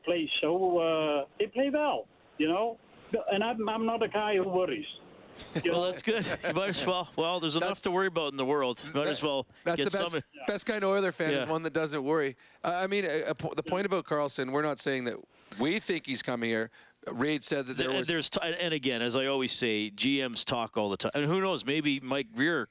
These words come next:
Speaker 2: called Ken Holland back and said, "Oh, do you wanna look at this again? I wanna, I want
Speaker 3: <laughs>
Speaker 2: your next ten first-round draft picks."
Speaker 3: And the, the, the, and you made it. The, the caller made a good point there too. The Oilers have the best power play in the league, and they're about to set a record for the amount of years in a row
Speaker 2: Mm-hmm.
Speaker 3: at this level.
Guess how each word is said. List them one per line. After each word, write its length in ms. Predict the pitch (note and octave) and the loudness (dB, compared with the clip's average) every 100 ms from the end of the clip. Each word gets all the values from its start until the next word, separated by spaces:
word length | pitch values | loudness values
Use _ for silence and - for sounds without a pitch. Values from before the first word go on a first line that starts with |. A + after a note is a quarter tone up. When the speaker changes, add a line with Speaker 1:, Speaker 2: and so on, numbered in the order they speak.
| - | -4
Speaker 2:
called 320 | B2 A#2+ - | -2 -2 -2
Ken 160 | C3 | -2
Holland 300 | A2+ C3+ C#3+ | 0 0 0
back 300 | G#2+ G2 F#2+ | -2 -2 -2
and 60 | G#2+ | -2
said, 200 | - C#3 | 0 2
"Oh, 160 | G3 C3 | 2 0
do 80 | |
you 60 | A#2+ | 0
wanna 160 | D3 C3+ | 0 0
look 320 | A2+ C3+ C#3+ | -2 -2 -2
at 80 | C#3+ | -2
this 180 | D#3 - | 0 0
again? 240 | C3 - | 0 0
I 80 | C3+ | 0
wanna, 280 | C3 C3 E3 | 0 0 0
I 100 | A#2+ | 0
want 300 | C3 C3+ A2+ - | 0 -2 -4 -8
Speaker 3:
<laughs> 100 | - | -2
Speaker 2:
your 100 | B2 | -2
next 200 | C3+ - | -2 -2
ten 220 | C3+ C3+ | -2 -2
first-round 520 | - C#3 - C3 B2 A2+ | 0 -2 0 -2 0 0
draft 280 | B2 B2+ | -2 -2
picks." 280 | - F2+ - - | -4 -4 -6 -6
Speaker 3:
And 280 | G#3+ G#3+ G#3+ | -4 -2 -4
the, 160 | - E3+ - | -2 -4 -2
the, 200 | E3+ F3 | -2 -2
the, 40 | - | -2
and 120 | E3+ | -2
you 120 | D#3 D#3 | -2 0
made 160 | F#3 | 0
it. 160 | E3 F#2 | 0 0
The, 220 | C3+ C#3 | 0 0
the 60 | - | -2
caller 240 | C#3 D#3 | -2 -2
made 160 | D3 B2 | 0 -2
a 60 | |
good 220 | A#2 A#2+ - | 0 -2 -2
point 280 | A#2+ A#2+ | -2 -2
there 160 | - G#2 | -2 -2
too. 240 | - G#2+ G2 | -2 -4 -2
The 120 | A#2+ | 0
Oilers 180 | E3+ D#3+ | 2 0
have 160 | C3+ | -4
the 80 | A#2+ | -4
best 260 | F2+ A2+ - | -4 -4 -2
power 240 | A#2 A2+ | 0 0
play 220 | - A2+ | 0 -2
in 60 | G#2+ | 0
the 80 | G2+ | -2
league, 300 | G2 G2 - _ _ | -2 -4 -10 _ _
and 80 | B2 | -2
they're 60 | B2+ | 0
about 240 | A#2 C3+ | 0 -2
to 80 | B2 | -2
set 200 | - B2 | -2 0
a 60 | A2 | 2
record 320 | G#2+ G#2+ A2 | 0 -2 -6
for 100 | G#2+ | -2
the 120 | A2+ | -2
amount 240 | A2 A2+ | 0 0
of 80 | G#2+ | 0
years 240 | G#2+ G#2+ G#2 | 0 0 0
in 80 | |
a 40 | G2+ | 0
row 300 | G#2 F#2+ G2 - | 0 0 -2 -6
Speaker 2:
Mm-hmm. 280 | A#2 A2 G#2 | -2 -2 -2
Speaker 3:
at 200 | A#2 A2+ | -2 0
this 240 | A#2+ - | -2 0
level. 360 | A#2+ B2 G#2 G2+ | 0 -2 -4 -10